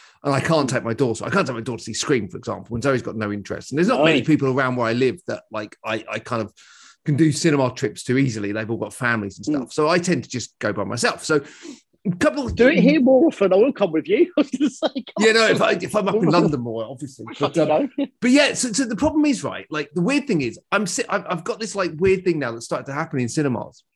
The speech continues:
Speaker 1: Now people are coming back, where, like, I book some relatively specific seats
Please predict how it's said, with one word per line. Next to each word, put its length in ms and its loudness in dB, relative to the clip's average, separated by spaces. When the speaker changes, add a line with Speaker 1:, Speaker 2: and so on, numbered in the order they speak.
Speaker 1:
Now 200 4
people 260 0
are 40 -6
coming 260 -2
back, 260 -2
where, 340 0
like, 340 -2
I 140 4
book 260 -6
some 280 -4
relatively 460 2
specific 540 -10
seats 500 -6